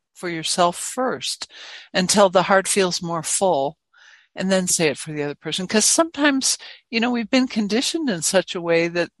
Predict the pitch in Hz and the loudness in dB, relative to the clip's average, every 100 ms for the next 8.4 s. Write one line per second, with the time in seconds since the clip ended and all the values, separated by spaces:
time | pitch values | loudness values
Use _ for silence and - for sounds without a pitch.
0 | 170 175 - _ _ _ 156 220 - 294 | 2 2 2 _ _ _ 0 2 2 -2
1 | - 262 285 233 233 233 339 - - 175 | 0 0 4 6 8 8 6 2 -4 -8
2 | - 190 170 170 - - - - 175 214 | -6 -6 -6 -8 -18 -18 -18 -4 2 2
3 | - - _ - 185 160 190 175 - _ | 0 -20 _ 4 4 4 0 -2 -8 _
4 | - - 196 147 - 175 165 160 147 - | -4 0 0 -2 -2 -2 -2 -6 -6 -4
5 | - 156 147 143 - - - - - - | -4 -4 -4 -4 -4 -6 -6 -16 -16 -8
6 | 196 196 196 - - 220 - - - 220 | 0 2 2 0 4 2 2 0 0 -2
7 | 214 214 214 - - 190 180 214 247 240 | -2 -4 -6 -6 0 2 2 0 0 0
8 | 294 339 156 - | 0 2 0 -2